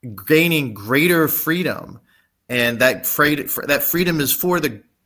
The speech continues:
the greater common good, and that that is something that privacy enhances. I do not see the, the big threat in the next hundred years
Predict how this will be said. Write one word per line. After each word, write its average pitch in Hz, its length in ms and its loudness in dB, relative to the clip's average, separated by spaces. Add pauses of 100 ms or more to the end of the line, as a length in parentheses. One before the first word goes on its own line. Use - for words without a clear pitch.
(120)
the 131 80 -4
greater 151 420 2
common 160 480 -2
good, 190 400 -4 (600)
and 170 120 0
that 135 280 0
that 208 520 2 (400)
is 202 340 2
something 175 420 0
that 131 140 -6
privacy 147 720 -4 (420)
enhances. 156 720 -2 (140)
I 185 260 2
do 220 140 0
not 175 320 0
see 110 500 -4 (440)
the, 117 160 0
the 117 220 -10
big 139 520 -2
threat 143 500 -2
in 120 80 -10
the 113 100 -4
next 117 260 -4
hundred 143 440 -4
years 104 640 -6